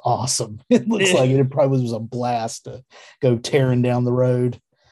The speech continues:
Speaker 1: you know, in your convertible or something
Speaker 2: Yeah,
Speaker 1: like
Speaker 2: those
Speaker 1: that.
Speaker 2: are, those are places that you would wanna go back and visit if you had a
Speaker 1: Yeah.
Speaker 2: time machine. You would,
Speaker 1: Yeah,
Speaker 2: that's where
Speaker 1: absolutely.
Speaker 2: you would wanna, where you wanna do, for sure.
Speaker 1: Absolutely. And I gotta say, Cliff had, like, the best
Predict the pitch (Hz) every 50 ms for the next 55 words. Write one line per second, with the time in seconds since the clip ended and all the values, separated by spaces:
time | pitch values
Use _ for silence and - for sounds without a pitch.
0 | _ _ _ _ 135 131 127 123 120 120 123 120 117 113 113 110 - - 127 123
1 | 117 127 123 120 117 123 120 120 117 117 113 117 120 123 - 135 143 160 156 143
2 | 131 151 165 170 170 123 120 147 147 143 156 160 170 175 170 165 156 - - 160
3 | 160 151 143 - 143 139 120 117 127 117 110 127 131 127 123 123 120 113 120 127
4 | 127 123 113 120 110 107 113 110 110 113 113 104 101 117 117 110 113 113 107 107
5 | 104 - 107 113 110 120 135 127 120 110 110 104 98 95 - - 104 104 104 101
6 | 101 98 107 107 107 113 131 127 120 113 107 127 107 110 131 117 101 107 120 120
7 | 120 123 123 98 - - 92 92 _ _ _ _ _ _ - 110 110 107 104 101
8 | 104 104 104 98 101 107 104 104 98 92 95 - - 110 104 - - - 131 127
9 | 131 131 120 123 139 156 170 180 170 147 135 131 151 135 131 - - 185 185 -
10 | - 170 147 127 127 123 123 - 123 113 110 104 131 127 127 127 - - - -